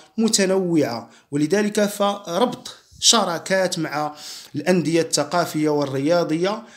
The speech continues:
يساهم في إبراز المتعلم لمهاراته وقدراته ويخرجه من دائرة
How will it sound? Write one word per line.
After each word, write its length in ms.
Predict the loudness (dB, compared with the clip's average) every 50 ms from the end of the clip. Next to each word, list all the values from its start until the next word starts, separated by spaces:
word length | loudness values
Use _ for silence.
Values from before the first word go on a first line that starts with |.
| -20 -14 _
يساهم 580 | -2 0 2 4 4 4 4 2 2 2 2 2
في 260 | 0 -2 -4 -4 -2 -4
إبراز 400 | -4 -2 0 0 0 0 0 0
المتعلم 720 | 0 0 0 0 0 -2 -2 0 0 2 2 2 2 2 2
لمهاراته 800 | 0 0 -2 -4 -4 -4 -2 -2 -2 -2 -2 -2 -2 0 0 0
وقدراته 880 | 0 0 -2 -4 -6 -4 -4 -2 -2 0 -2 -2 -2 -4 -2 -2 0
ويخرجه 680 | 0 0 0 0 -2 -2 -2 0 0 2 2 2 0 0
من 220 | 2 2 2 2 4
دائرة 680 | 4 2 2 2 2 0 0 0 0 0 -2 -2 -2